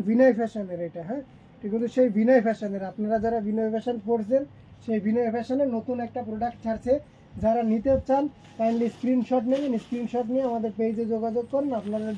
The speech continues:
দামগুলো বলে দেওয়া হবে। আমি আবারও বলতেছি, যারা অনলাইনে নিতে চাচ্ছেন, screenshot নিয়ে inbox করেন, পেজে যোগাযোগ করেন, আপনাদের দামগুলো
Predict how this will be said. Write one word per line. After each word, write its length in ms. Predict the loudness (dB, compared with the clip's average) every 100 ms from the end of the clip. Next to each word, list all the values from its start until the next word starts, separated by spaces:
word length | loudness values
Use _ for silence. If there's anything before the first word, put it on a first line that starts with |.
| -4
দামগুলো 400 | -4 0 2 2 0 -12 -16 2
বলে 200 | 6 6 4
দেওয়া 160 | 0 -4
হবে। 180 | -6 -10 -14 -20 -20 -12
আমি 120 | -6 -4
আবারও 220 | 0 0 2
বলতেছি, 320 | 2 0 -2 0
যারা 180 | 2 2 2
অনলাইনে 360 | 4 4 2 2 4
নিতে 160 | 2 2
চাচ্ছেন, 300 | 0 0 -2 -2
screenshot 520 | -2 0 2 2 0 2 2
নিয়ে 140 | 2 -2 -10 -20 -4 0
inbox 340 | 2 2 0 2
করেন, 200 | 4 4 2
পেজে 300 | 0 0 0 -2 0
যোগাযোগ 340 | 0 0 0 0
করেন, 180 | 0 0 -2
আপনাদের 280 | -2 -4 -2 -4
দামগুলো 360 | -4 -2 -2